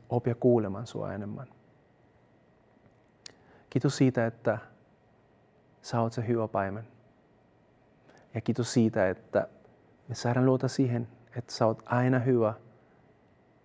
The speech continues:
Ja tässäkin hetkessä me tulemme näkemään, mitä hyvä sä teet. Aamen.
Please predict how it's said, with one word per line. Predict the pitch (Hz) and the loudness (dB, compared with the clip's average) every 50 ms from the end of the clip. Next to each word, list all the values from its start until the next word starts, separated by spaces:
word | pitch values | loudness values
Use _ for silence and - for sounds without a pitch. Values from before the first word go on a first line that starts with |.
| _ _ _ _ _ _ _ - | _ _ _ _ _ _ _ -4
Ja | 127 110 - | -2 -2 -2
tässäkin | - - 131 135 143 - 147 143 - - 143 139 131 127 123 - - - - | -2 -2 -2 0 0 2 0 0 2 2 4 4 4 4 2 -2 -6 -6 -4
hetkessä | 131 123 - - - 113 - - - - 113 - - _ _ _ _ _ _ _ - - - - - - _ _ _ | -4 -4 -4 -4 -8 -10 -10 -10 -12 -12 -14 -16 -20 _ _ _ _ _ _ _ -20 -20 -20 -20 -20 -20 _ _ _
me | - 110 | -10 -10
tulemme | - - 131 127 127 131 131 127 | 0 4 6 6 6 6 4 2
näkemään, | 127 117 110 113 117 - 98 90 87 85 - 117 - _ _ _ _ _ _ _ _ _ _ _ _ _ _ _ _ _ _ _ _ _ _ _ | 2 0 0 -2 -4 -6 -10 -10 -10 -10 -12 -12 -16 _ _ _ _ _ _ _ _ _ _ _ _ _ _ _ _ _ _ _ _ _ _ _
mitä | - 117 - - | -8 -6 -4 -4
hyvä | 104 107 117 110 104 104 | -2 -2 0 0 -2 -2
sä | - 104 | -4 -8
teet. | - - 101 101 - - - - - - _ _ _ _ _ _ _ _ _ _ _ _ _ _ _ _ _ _ _ _ _ _ _ _ _ _ _ _ _ _ _ _ _ _ _ _ _ _ _ - - _ - _ _ _ _ _ _ _ | -10 -10 -10 -12 -12 -16 -20 -20 -20 -20 _ _ _ _ _ _ _ _ _ _ _ _ _ _ _ _ _ _ _ _ _ _ _ _ _ _ _ _ _ _ _ _ _ _ _ _ _ _ _ -20 -20 _ -20 _ _ _ _ _ _ _
Aamen. | - 113 107 104 98 98 - - | -8 -6 -6 -4 -6 -6 -8 -10